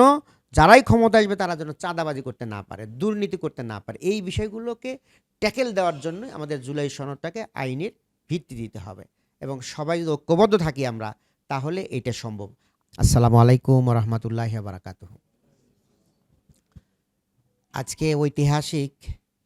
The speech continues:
চৌঠা আগস্ট। গত বছরের এই দিনটা অত্যন্ত ভয়াবহ দিন ছিল। এই দিনে, আহ, আপামর জনতা শাহবাগ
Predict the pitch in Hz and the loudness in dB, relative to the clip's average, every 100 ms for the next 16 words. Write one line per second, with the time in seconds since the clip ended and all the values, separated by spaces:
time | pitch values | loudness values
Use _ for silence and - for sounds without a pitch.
0 | _ _ _ _ _ _ - - 139 127 | _ _ _ _ _ _ -8 -2 0 4
1 | 110 107 101 - - - - _ _ _ | 2 2 -2 -4 -2 -2 -4 _ _ _
2 | _ _ _ _ _ _ _ _ _ _ | _ _ _ _ _ _ _ _ _ _
3 | - 135 135 131 127 - 151 147 120 120 | -10 -6 -4 -4 -4 -4 -6 -4 -4 -4
4 | 117 113 113 110 117 107 - 110 _ 123 | -6 -6 -8 -6 -6 -6 -8 -14 _ -12
5 | 110 104 113 104 - - 98 95 123 117 | -12 -10 -12 -10 -14 -18 -16 -8 -6 -6
6 | 110 107 104 - - 110 104 - 98 131 | -8 -8 -10 -10 -6 -4 -6 -8 -8 -10
7 | _ _ _ _ _ _ _ _ _ _ | _ _ _ _ _ _ _ _ _ _
8 | _ _ _ _ _ - 120 117 120 120 | _ _ _ _ _ -8 -6 -4 -4 -4
9 | 113 110 - _ _ _ _ _ _ _ | -6 -8 -14 _ _ _ _ _ _ _
10 | - - 110 107 107 - 107 - 127 120 | -12 -8 -4 -4 -6 -8 -8 -6 -4 -4
11 | 107 - - 104 131 131 123 - 98 98 | -4 -8 -12 0 2 2 0 -4 -10 -12
12 | _ _ _ _ _ _ - 139 120 117 | _ _ _ _ _ _ -10 -4 -2 -2
13 | 117 | -4